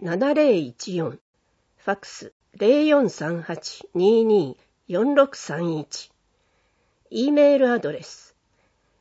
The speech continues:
エイチオーエヌイーエヌアットマークシティ、シーアイティーワイドット 木更津、ケーアイエスエーアールエーゼットユードットエルジードットジェ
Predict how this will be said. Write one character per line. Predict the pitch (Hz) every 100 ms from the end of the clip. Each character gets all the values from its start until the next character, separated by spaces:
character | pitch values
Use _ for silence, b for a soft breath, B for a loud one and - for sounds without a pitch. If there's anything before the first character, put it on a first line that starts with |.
| -
エ | 202
イ | 285
チ | - 285 269
オ | 254 247 165
ー | -
エ | 180
ヌ | 220 277 277
イ | 247 240 240 220
ー |
エ | 247
ヌ | 165 139 _ _ 165
ア |
ッ | 160
ト | - 226
マ | 185
ー | 135
ク | - - _ _ _ _ _ -
シ | - 262
テ | - 151
ィ、 | - - _ _ _ _ _
シ | - 269 277 269
ー | -
ア | 254
イ | 165 -
テ | -
ィ | 226 220
ー | 208
ワ | 214
イ | 147 - -
ド | 143
ッ | - _
ト | 131 - _ _ _ _
木 | -
更 | 240 214 180
津、 | 180 156 - _ _ _ _ _
ケ | - 277 269 254
ー | 233
ア | 247
イ | 156 151
エ | 175
ス | - 254 233
エ | 214 214 160 -
ー | 185
ア | 196 247
ー | 254
ル | 262 254
エ | 240 156
ー | -
ゼ | 180
ッ | 160
ト | - 262
ユ | 269 262 143
ー |
ド | 131
ッ | - _
ト | 139 139 _ _ _ _ -
エ | 190
ル | 233 277 240
ジ | 269
ー | 208 147
ド | 151
ッ | - -
ト | 147 - _
ジ |
ェ | -